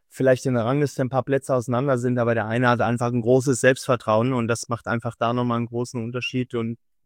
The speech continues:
die Siege gegen die Top-Spieler haben mir gezeigt, dass es nach wie vor geht und jetzt musst du einfach dranbleiben und es schaffen, auch ein ganzes Turnier bis zum Ende voll durchzuspielen. Und ich weiß, dass ich das in mir hab. Und, ähm, ich freu mich, das auch als Herausforderung zu nehmen, ähm, mal wieder ein Jäger zu sein. Erinnert mich dann an zwei sieben, wo ich ja auch noch,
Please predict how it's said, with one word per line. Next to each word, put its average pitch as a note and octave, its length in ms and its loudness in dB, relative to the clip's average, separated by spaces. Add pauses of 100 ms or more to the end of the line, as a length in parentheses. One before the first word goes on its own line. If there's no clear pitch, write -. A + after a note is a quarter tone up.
die C#3+ 100 6
Siege C#3 320 2
gegen D3 180 2
die C#3+ 120 4
Top-Spieler C#3+ 480 -2
haben C3 160 0
mir D3+ 120 0
gezeigt, C3+ 440 2
dass B2+ 120 0
es B2 140 -4
nach B2 240 0
wie C#3 80 2
vor C3 240 2
geht B2 300 2
und B2 100 2
jetzt A#2 220 -6
musst B2+ 180 -4
du C3 60 0
einfach A#2+ 240 0
dranbleiben B2+ 760 2 (360)
und C3+ 160 4
es A#2 80 0
schaffen, A2+ 320 0
auch A2 100 2
ein B2 120 0
ganzes A2 380 -2
Turnier A2 280 -2
bis G#2+ 240 -4
zum A2 160 -2
Ende G#2+ 360 -2 (340)
voll G#2+ 300 2
durchzuspielen. G#2+ 680 -2
Und G#2+ 40 2
ich - 140 -4
weiß, G#2 220 -2
dass A2 120 -8
ich A2+ 120 -8
das - 180 -8
in A#2+ 160 -2
mir C3 180 2
hab. B2+ 180 0 (580)
Und, B2 380 4
ähm, A2+ 460 4
ich A#2 120 -4
freu B2 200 4
mich, D#3+ 160 2
das A#2 160 0
auch - 160 -2
als A2 220 -2
Herausforderung A#2 840 0
zu - 160 -4
nehmen, A#2 440 0
ähm, G#2+ 400 -4
mal A2+ 200 0
wieder A#2+ 200 4
ein A2+ 80 2
Jäger B2+ 280 4
zu - 140 -4
sein. A2 240 2
Erinnert A2 280 0
mich A2 140 -4
dann A#2 160 0
an A2 120 0
zwei A2+ 220 2
sieben, C3 360 0
wo A#2 100 4
ich A2+ 120 0
ja G2+ 80 -4
auch A2+ 100 0
noch, C3 260 0